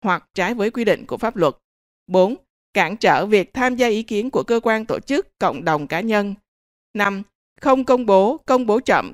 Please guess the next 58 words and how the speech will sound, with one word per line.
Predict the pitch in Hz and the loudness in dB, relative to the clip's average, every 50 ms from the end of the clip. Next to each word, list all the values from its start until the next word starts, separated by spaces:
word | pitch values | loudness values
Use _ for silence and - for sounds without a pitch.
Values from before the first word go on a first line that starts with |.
| - - | -4 0
công | 247 247 247 226 | 0 0 0 2
bố | 196 185 196 240 | 2 2 2 2
không | - - 269 240 226 | 0 -2 -4 -2 0
đầy | 196 165 165 | -2 -2 -2
đủ | 139 143 139 107 131 196 | 0 0 0 0 0 -2
quy | - - 247 247 240 | -2 -2 -2 0 0
hoạch | 233 233 170 151 131 _ _ _ _ _ | 0 0 -2 -2 -2 _ _ _ _ _
hoặc | - 202 208 180 - - _ - | -8 -2 0 0 -2 -2 _ -4
từ | - 196 185 170 165 | 0 0 0 0 0
chối | - 165 165 202 | 0 0 0 0
cung | 254 - 262 240 240 | 0 2 0 0 2
cấp | 247 269 320 - | 0 -4 -2 -2
thông | - 254 233 | -2 -2 -2
tin | 226 240 226 226 233 220 208 | 0 0 0 0 -2 -4 -2
về | 180 165 151 | 0 0 0
quy | - - 214 220 | 0 -2 -2 -2
hoạch, | 214 220 170 135 - _ _ _ _ _ _ _ _ _ _ - | 0 0 -2 -2 -4 _ _ _ _ _ _ _ _ _ _ -2
trừ | - 214 202 | 2 2 2
trường | 196 202 190 | 2 2 0
hợp | 202 233 180 175 175 - | 0 2 0 0 0 0
thông | - 269 262 247 | 0 0 0 0
tin | 254 - 254 254 254 247 | 4 4 4 4 2 0
thuộc | - 226 165 151 - | 0 0 0 0 0
bí | 175 208 | -4 -2
mật | 254 226 - 117 | -2 -4 -6 -6
nhà | 165 156 135 | -6 -6 -4
nước, | 143 180 233 302 - _ _ _ _ _ _ _ _ - | 0 0 0 0 0 _ _ _ _ _ _ _ _ 0
cố | 214 214 240 | 4 6 6
ý | 233 220 240 277 | 6 6 4 0
công | - 277 247 254 226 | 0 0 0 2 2
bố | 196 185 196 262 | 2 2 2 2
sai | - - 285 233 233 233 | -2 -2 -4 -4 -4 -2
quy | - 240 233 | -4 -2 -2
hoạch, | 226 233 170 147 - _ _ _ _ _ _ _ _ _ _ _ - | 0 0 -2 -2 -4 _ _ _ _ _ _ _ _ _ _ _ -2
cố | - 196 220 262 | 2 2 4 4
ý | 247 214 220 254 | 4 2 2 0
cung | - - 262 247 247 | 2 2 2 2 4
cấp | 254 269 294 370 | 2 -2 -2 -2
sai | - - - 233 226 226 | -4 -4 -4 -2 -2 -2
thông | - 254 226 226 | -2 -2 -2 0
tin | - 240 233 233 226 | 0 0 0 0 -2
về | 202 196 165 151 | -2 0 -2 0
quy | - 208 220 220 | 0 0 0 0
hoạch, | 226 180 147 - _ _ _ _ _ _ _ - | 0 -2 -2 -4 _ _ _ _ _ _ _ -2
hủy | 185 170 170 | 0 2 2
hoại, | 220 269 220 196 170 135 - - | 2 2 2 0 0 -2 -4 -6
làm | 185 190 190 180 165 165 | -4 -2 -2 -2 -2 0
giả | 165 165 147 135 143 185 | 0 0 2 0 -2 -4
hoặc | 254 262 262 190 - - | -4 -4 -4 -4 -4 -2
làm | 180 175 165 170 | -2 -2 -2 -2
sai | - - 233 233 | -4 -2 -2 0
lệch | 220 196 165 - | 0 0 0 0
hồ | 185 170 160 | 0 0 0
sơ, | 151 - 233 220 226 | 0 0 -2 0 0
giấy | 226 214 196 175 196 294 - | 0 0 -2 -2 -4 -4 -2
tờ, | - 185 170 160 | 0 0 0 0
tài | 156 - 156 147 | 0 -2 -4 -2
liệu. | 147 151 147 127 104 | 0 0 0 -2 -2